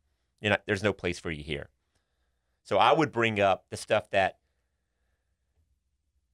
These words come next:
behavior, that, that attitude, there, there's something that says, "Hey,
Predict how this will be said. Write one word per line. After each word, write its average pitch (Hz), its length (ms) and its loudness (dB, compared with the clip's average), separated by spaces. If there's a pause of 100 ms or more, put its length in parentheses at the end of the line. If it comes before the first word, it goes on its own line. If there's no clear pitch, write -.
(1040)
behavior, 139 840 2
that, 101 200 -2 (100)
that 104 240 -2
attitude, 127 640 2
there, 117 180 2
there's 113 200 0
something 151 800 0
that 104 160 -2
says, 110 420 2
"Hey, 104 520 0